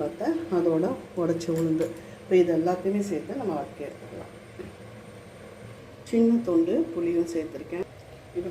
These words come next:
பார்த்தீங்கன்னா உளுத்தம் பருப்பு ரொம்ப வறுக்கணும்னு இல்லைங்க, லேசாக வறுத்தா போதும். நம்ம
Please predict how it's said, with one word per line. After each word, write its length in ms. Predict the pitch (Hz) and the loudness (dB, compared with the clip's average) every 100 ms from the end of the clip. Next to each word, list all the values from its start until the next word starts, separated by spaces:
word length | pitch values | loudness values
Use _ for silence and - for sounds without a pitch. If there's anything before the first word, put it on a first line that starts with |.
| 190 | -4
பார்த்தீங்கன்னா 480 | 180 180 175 170 247 226 185 | -2 2 2 4 2 0 0
உளுத்தம் 440 | 185 175 190 185 | 0 0 0 2
பருப்பு 340 | 160 - - 214 339 - - - - - - - - - - - - - - - - - - - 185 | 0 -4 -6 -2 -2 -4 -16 -18 -20 -20 -20 -20 -20 -20 -20 -18 -18 -18 -18 -18 -18 -18 -10 2 6
ரொம்ப 240 | 214 240 262 214 | 8 8 6 4
வறுக்கணும்னு 560 | 190 180 - 214 208 190 | 2 0 -2 -4 0 0
இல்லைங்க, 300 | 165 160 190 262 180 | 0 0 0 0 0
லேசாக 640 | 170 185 226 233 233 196 | 0 2 2 0 0 -2
வறுத்தா 300 | 165 165 165 165 - 165 | -2 2 0 0 -4 2
போதும். 360 | 165 165 330 - - - - - - - - - - - - - - - - - - - - - - - - - - - - - - - - - - - - 196 | 2 4 2 0 0 -2 -2 -2 -8 -6 -4 -4 -6 -6 -2 -2 -2 -10 -10 -10 -6 0 2 2 -2 -6 -6 -6 -12 -16 -20 -12 -4 -2 -2 -6 -6 -2 0 2
நம்ம 180 | 185 | 2